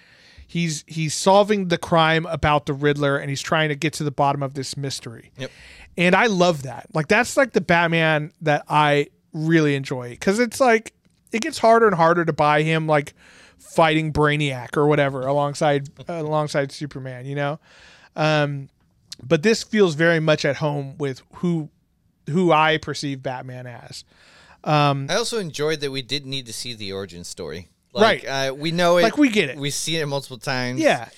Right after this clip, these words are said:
Speaker 2: Same thing when, like, when they introduced Tom Holland's Spider-Man. Like, we get it.
Speaker 1: Right.
Speaker 2: We don't need
Speaker 1: I
Speaker 2: to
Speaker 1: think
Speaker 2: see
Speaker 1: they
Speaker 2: Uncle
Speaker 1: learned
Speaker 2: Ben.
Speaker 1: from that for
Speaker 2: Yeah.
Speaker 1: sure. You know, everyone knows the B-, Batman story. We did see some Thomas Wayne, which is funny 'cause, like, in all the other Batman movies,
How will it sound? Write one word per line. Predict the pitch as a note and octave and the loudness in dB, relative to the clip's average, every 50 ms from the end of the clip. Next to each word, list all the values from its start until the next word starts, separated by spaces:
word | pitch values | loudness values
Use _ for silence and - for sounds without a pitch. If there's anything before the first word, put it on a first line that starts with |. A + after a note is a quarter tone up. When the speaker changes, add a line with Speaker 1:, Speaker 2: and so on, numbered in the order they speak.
| - _ | -20 _
Speaker 2:
Same | - - F#3+ G3 F#3 | -6 -4 -4 -2 -2
thing | D#3 F#3+ F3+ | -4 -4 -4
when, | E3 D#3+ D3+ | -4 -4 -4
like, | D3 C#3+ C3+ | -4 -4 -4
when | C#3 C3 | -4 -6
they | C3 B2+ B2+ | -6 -6 -8
introduced | B2+ A#2+ - A#2+ G#2 A#2 A#2 A2 - | -8 -10 -10 -12 -10 -10 -10 -10 -10
Tom | - B2 A2+ G#2+ | -8 -8 -8 -8
Holland's | G#2+ A2+ A2 G#2+ G#2 G2+ G2 G2 - | -6 -6 -6 -6 -6 -8 -8 -10 -12
Spider-Man. | - - - G2+ G#2 G#2 G#2 G2+ G2+ G2+ G2 | -12 -10 -8 -6 -6 -6 -6 -8 -8 -8 -8
Like, | G2 G2 F#2+ - | -10 -10 -12 -12
we | - G2+ | -16 -18
get | F2+ F#2+ A2 A2 A2 A2 | -10 -8 -6 -4 -4 -4
it. | A2 G#2+ - | -6 -2 -2
Speaker 1:
Right. | F#3 E3 C3+ C3 - | -2 -2 -2 -4 -10
Speaker 2:
We | - G#2+ | -16 -14
don't | G#2 A2+ A2+ | -12 -10 -10
need | A#2 - - | -6 -2 -2
Speaker 1:
I | F3+ | 0
Speaker 2:
to | F3+ | 0
Speaker 1:
think | G3+ A3+ A3+ | 0 0 2
Speaker 2:
see | G#3+ | 2
Speaker 1:
they | G3 | 2
Speaker 2:
Uncle | F#3 E3+ F3 | 4 4 4
Speaker 1:
learned | F3+ F#3 F#3 F3+ E3 | 4 4 4 2 2
Speaker 2:
Ben. | A2 | 0
Speaker 1:
from | C#3 E3+ D#3 | -2 0 0
that | D3+ C#3+ C#3 C#3 - | 0 0 -2 -4 -6
for | - B2 | -6 -4
Speaker 2:
Yeah. | A#2 - | -4 -4
Speaker 1:
sure. | - - D#3+ D3 C#3 B2 A#2+ - _ _ _ _ - _ _ - - - - _ _ - | -2 -2 -2 -2 -4 -4 -8 -14 _ _ _ _ -20 _ _ -20 -20 -20 -20 _ _ -6
You | G#3 F3+ | -2 2
know, | E3+ D#3+ G3+ | 2 2 2
everyone | - A3 A3 A3+ B3+ B3+ A#3+ G#3+ F#3+ | 4 2 0 2 2 2 2 2 4
knows | F3 E3 E3 E3 D#3 D3+ - _ _ _ _ _ | 4 6 6 4 2 0 -6 _ _ _ _ _
the | - D#3 D3+ | -8 -8 -8
B-, | C#3+ F3 - - D#3+ | -6 -8 -12 -10 -6
Batman | - E3+ D#3 D3+ D#3 D3 | -2 -2 0 0 -2 -2
story. | - - E3 F3 | 0 2 2 2
We | F3+ G3 | 2 0
did | G3 G3 C4 C4 | 0 -2 -2 -4
see | - - C#4 B3+ | -2 -2 -2 -2
some | - - G3 | 0 -2 -4
Thomas | E3 - F3+ F3 F3+ F#3 F3 - - | -2 0 2 2 2 2 0 -2 0
Wayne, | E3+ F#3 G3 G3 F3+ F3 - - - - - - - | 0 0 0 0 -2 -6 -8 -14 -20 -20 -20 -10 0
which | - F3+ F#3 F3 - - | 2 2 2 2 -2 0
is | A#3+ G3+ F#3 F3+ E3+ | 2 2 2 2 0
funny | - - A3+ B3 A#3 | 0 2 2 2 2
'cause, | G3 - G3 F3+ D#3 D#3 | 2 2 2 2 4 2
like, | F3 D#3+ D#3 D3 - - _ _ _ _ _ _ _ _ _ _ _ - | 2 2 2 0 -4 -12 _ _ _ _ _ _ _ _ _ _ _ -4
in | G3 F3+ F#3+ | 0 2 4
all | G3+ A3+ | 4 4
the | A3+ G3+ G3 F#3 | 4 4 4 4
other | G3 G#3 G3+ | 4 4 4
Batman | F3 F3 D#3+ D#3 D3+ D3 D3 C#3+ | 2 2 2 2 2 0 -2 -2
movies, | D3 D3 C#3+ C#3+ C#3 C#3+ C#3+ - - | -2 -2 -2 -2 -2 -4 -4 -6 -10